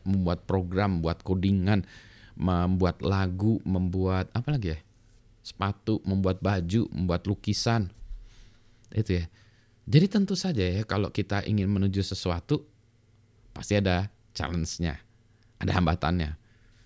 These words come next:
Sesuatu yang memang, apa ya, eh, pantas untuk kita dapatkan, worth to get, itu pasti harus <laughs> selalu ada hambatannya. Kalau nggak, semua orang udah dapat, ya. Semua orang udah dapat, ya,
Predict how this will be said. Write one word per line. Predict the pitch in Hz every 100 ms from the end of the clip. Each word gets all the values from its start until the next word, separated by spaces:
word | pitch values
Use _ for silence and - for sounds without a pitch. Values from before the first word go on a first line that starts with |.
| - - _ _
Sesuatu | - 113 - 107 95 - 131 135 131 135
yang | 107 104 95 87
memang, | 98 95 98 98 92
apa | - -
ya, | 82 65
eh, | 50 87 82 82 80
pantas | - 107 95 101 -
untuk | 101 92
kita | 80 95
dapatkan, | 87 82 85 - 95
worth | 90 95
to | -
get, | 92 98 -
itu | -
pasti | - 92 123
harus | 113
<laughs> |
selalu | 110 - 117
ada | - - -
hambatannya. | - 98 76 82 - 127 160 180 165
Kalau | 110 120
nggak, | 156
semua | 143
orang | 120 135
udah | 104 92
dapat, | - - -
ya. | 80 80
Semua | - 101 85
orang | 107 104
udah | 95 90
dapat, | - 139
ya, | 90 80